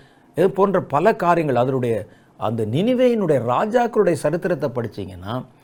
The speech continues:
ஒரு ஆளை உடனே கொன்று விட மாட்டார்கள். கொஞ்சம் கொஞ்சமா கட்டவர்களை நறுக்கிறது,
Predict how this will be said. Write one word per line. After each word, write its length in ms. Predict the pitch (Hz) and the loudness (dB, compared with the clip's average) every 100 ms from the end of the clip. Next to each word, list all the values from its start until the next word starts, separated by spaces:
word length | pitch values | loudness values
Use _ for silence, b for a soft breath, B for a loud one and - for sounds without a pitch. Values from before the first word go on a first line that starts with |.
| b b | b b
ஒரு 200 | 156 180 | 0 4
ஆளை 440 | 165 226 214 131 160 | 4 4 4 4 2
உடனே 460 | - 208 226 285 | 0 0 0 2
கொன்று 300 | 277 220 226 | 4 4 4
விட 160 | 269 208 | 0 0
மாட்டார்கள். 560 | 139 120 110 92 95 - _ b b b - | 0 -2 -2 -4 -8 -20 _ b b b -2
கொஞ்சம் 380 | 151 175 185 | 0 4 4
கொஞ்சமா 460 | 147 123 117 110 104 - | 4 0 -2 -4 -4 -4
கட்டவர்களை 440 | 113 143 120 104 | 0 0 0 -2
நறுக்கிறது, 720 | 98 151 185 160 147 143 123 | -4 -2 -4 -4 -4 -2 -4